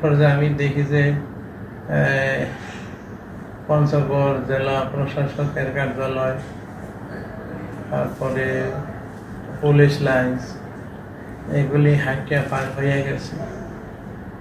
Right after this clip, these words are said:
পার হয়ে গিয়ে এক পর্যায়ে আমি একটা শিকল পরে, পরনে পাইলাম, ওইটা নিয়ে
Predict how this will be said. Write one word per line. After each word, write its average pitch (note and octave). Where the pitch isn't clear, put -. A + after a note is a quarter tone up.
পার C#3+
হয়ে C#3+
গিয়ে D3
এক C#3+
পর্যায়ে C#3+
আমি C#3+
একটা C#3+
শিকল D3
পরে, C#3
পরনে C3+
পাইলাম, C#3+
ওইটা D3
নিয়ে C#3+